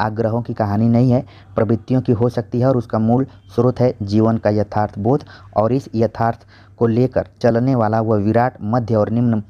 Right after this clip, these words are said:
मध्य वर्ग है जो अपनी जीवन शक्ति से आज के दुर्दांत संकट को जाने अनजाने झेल रहा है। उपयुक्त किसका कथन है? तो ये जो ऑप्शन दिया गया है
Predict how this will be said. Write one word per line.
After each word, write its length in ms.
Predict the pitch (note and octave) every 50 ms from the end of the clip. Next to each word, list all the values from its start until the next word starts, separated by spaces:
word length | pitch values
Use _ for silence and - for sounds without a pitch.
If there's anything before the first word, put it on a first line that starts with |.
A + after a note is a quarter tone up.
| - -
मध्य 260 | A2+ A2 G#2+ G2 A2 A2
वर्ग 260 | G#2 A2+ B2 A#2 G#2+
है 180 | G#2+ G2 F#2+ - - - - - - A2+
जो 120 | G#2 C#3
अपनी 360 | - - A#2 - - A#2+ A#2+
जीवन 260 | A2+ A2 A#2+ A#2+ B2+ B2+
शक्ति 400 | B2 - B2+ B2 - - C#3 C3+
से 220 | - - - - - - - - - - -
आज 240 | G#2+ A2+ A#2+ - -
के 160 | - A#2 G#2+
दुर्दांत 500 | G2+ - A2 A2 G2+ A#2 A#2 B2 B2 -
संकट 420 | - - G#2 G2+ G2+ G#2+ A2+ G#2+
को 220 | - - G2 G2+ - - - - - -
जाने 280 | - A#2+ A#2 A#2+ B2+ C3+
अनजाने 440 | - A2 G#2+ G#2 G#2+ G#2 A2 A2+ G#2
झेल 220 | - A#2 G#2+ F#2+
रहा 140 | F2 F2 F2
है। 100 | G2 - - - - - - -
उपयुक्त 460 | B2 B2 - - C#3+ D3+ D3 - - _ -
किसका 300 | C3 B2 - - C#3 C3+
कथन 420 | - - G2 - - A#2 F#2+ E2+
है? 60 | E2+ - - - - - - - - - - - - - - - -
तो 360 | - G#2+ G#2+ G#2+ G#2 G#2 - - - - - - - - - - - - -
ये 160 | - A2+ A#2+ A2+
जो 280 | A2+ A#2+ A#2 - - - - - - - - - - - - -
ऑप्शन 280 | G#2+ G2+ - - B2+ B2
दिया 160 | A#2+ B2 B2
गया 140 | A#2 B2 A#2
है 60 | C3+